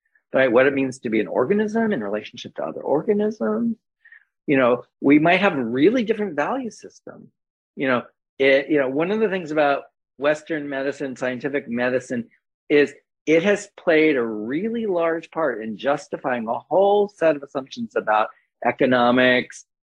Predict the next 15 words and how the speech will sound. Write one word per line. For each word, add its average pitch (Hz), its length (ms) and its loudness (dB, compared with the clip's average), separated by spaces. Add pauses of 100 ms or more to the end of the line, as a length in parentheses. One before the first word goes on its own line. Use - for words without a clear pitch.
politics, 131 560 2
like 127 200 -8
public 147 300 -2
health, 131 400 -2 (800)
right? 131 300 0
You 131 120 -6
know, 120 140 -6 (380)
that, 131 840 4 (260)
uh, 123 460 0 (1500)
that 143 200 0
are 139 80 2
based 170 400 -2
on 135 640 -4 (100)
certain 160 320 -4
assumptions 147 680 -4